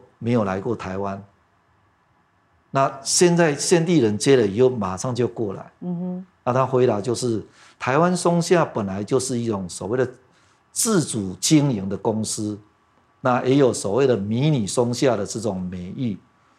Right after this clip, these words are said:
Speaker 1: 那基本上你们可以自己来，来经营。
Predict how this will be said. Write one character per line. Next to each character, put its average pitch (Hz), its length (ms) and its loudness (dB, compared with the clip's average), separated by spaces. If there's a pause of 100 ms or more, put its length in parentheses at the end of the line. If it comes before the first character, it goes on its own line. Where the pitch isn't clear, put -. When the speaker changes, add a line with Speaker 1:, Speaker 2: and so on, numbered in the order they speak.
(100)
Speaker 1:
那 110 400 -2
基 165 160 4
本 113 120 2
上 131 340 -2
你 107 100 -6
们 110 120 -6
可 131 140 0
以 117 80 2
自 127 220 -6
己 92 280 -8 (920)
来， 107 180 -2
来 107 180 -2
经 117 300 -2
营。 95 160 -6